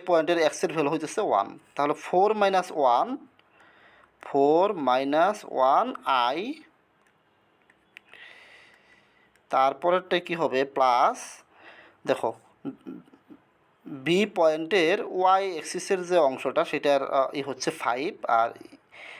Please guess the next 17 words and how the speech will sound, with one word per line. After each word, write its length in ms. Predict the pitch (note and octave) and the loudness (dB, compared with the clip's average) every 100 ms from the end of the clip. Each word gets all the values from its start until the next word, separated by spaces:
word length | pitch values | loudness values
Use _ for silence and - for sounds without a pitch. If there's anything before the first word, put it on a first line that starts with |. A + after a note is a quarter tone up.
| - _ _ - | -20 _ _ -2
এ 200 | F#3 G3+ | 0 0
পয়েন্টের 360 | G3+ E3+ E3 E3+ | 2 0 0 0
জন্য 240 | E3 E3 | 0 0
হচ্ছে 380 | D3 C3 - G#3 | 0 -4 -2 0
মাইনাস 460 | A3 C#3+ B2 A2+ - | 2 0 -2 -4 -4
ওয়ান। 120 | A#2 | -6
তাহলে 240 | C#3 D3+ | -2 0
আমি 80 | D3+ D3 | -2 -2
ফাইভ 260 | - D#3 D#3+ | -4 -4 -4
থেকে 160 | F#3 | -4
যদি 120 | F3+ F3 | -2 0
মাইনাস 380 | C#3 C#3+ D3+ | 0 0 0
ওয়ান 160 | E3+ D#3+ | 0 0
বিয়োগ 200 | D3 C#3 - | -2 -4 -4
করি, 320 | A#2+ B2+ A#3 | -2 0 -2
তাহলে 240 | A#3+ B2+ | -2 -4
ফাইভ 460 | - A#2 C3+ F#3 | -2 -2 0 -2